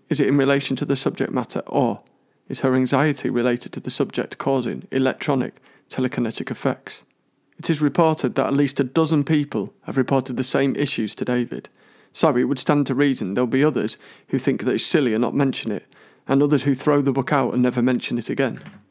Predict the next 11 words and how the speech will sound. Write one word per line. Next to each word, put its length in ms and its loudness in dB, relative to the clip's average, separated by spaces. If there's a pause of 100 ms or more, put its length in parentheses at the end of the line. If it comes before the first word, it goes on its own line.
(800)
Similarly, 680 2 (420)
Bender 380 2
Mystery 320 0
Confirmed 580 0
was 120 -4
said 200 -2
to 80 -2
be 160 2
an 220 0 (340)
evil 440 2
book. 460 -2